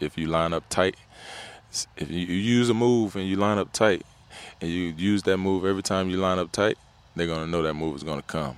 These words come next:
You know what I'm saying? A great, a good, a good offensive lineman is gonna figure out, uh, that, that tendency very quickly. You know what I'm saying? Depending on the down and distance, depending on if it's pass or run, uh, all those different things. And so it's kinda important for you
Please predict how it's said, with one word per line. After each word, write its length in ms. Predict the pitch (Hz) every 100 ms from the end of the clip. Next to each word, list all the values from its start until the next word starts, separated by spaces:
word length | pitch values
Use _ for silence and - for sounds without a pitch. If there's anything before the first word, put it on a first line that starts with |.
| -
You 80 |
know 0 |
what 40 | 78
I'm 40 | 73
saying? 160 | 71
A 40 | 69
great, 320 | 80 90 78
a 100 | 76
good, 300 | 73 87 98 -
a 100 | 82
good 240 | 78 92
offensive 380 | 82 80 80 78
lineman 220 | 78 78
is 80 | 73
gonna 180 | 76 71
figure 340 | - 73 76
out, 120 | 73 - - - - - -
uh, 160 | 78 73
that, 240 | 73 80 - - -
that 180 | 78 76
tendency 480 | - 82 76 76 69 76
very 240 | - 87 78
quickly. 360 | - 78 -
You 40 | 64
know 240 | - -
what 60 | 80
I'm 60 |
saying? 200 | 71 78
Depending 380 | 69 - 80 76
on 200 | 76 76
the 100 | 73
down 340 | 69 76 78 78
and 100 | 71
distance, 260 | 78 -
depending 260 | - 78 76
on 220 | 76 73 - -
if 80 | -
it's 100 | 65
pass 380 | - 76 78 78
or 60 | 71
run, 380 | 76 76 76 73 - - - -
uh, 180 | 76 67 -
all 180 | 98 120
those 120 | 98
different 280 | 87 87 78
things. 280 | 85 80 76
And 80 | 82
so 240 | 90 82 - - -
it's 140 | - 95
kinda 380 | - 101 87 80
important 500 | 82 - 104 95 73
for 120 | -
you 380 | 73 80 95 87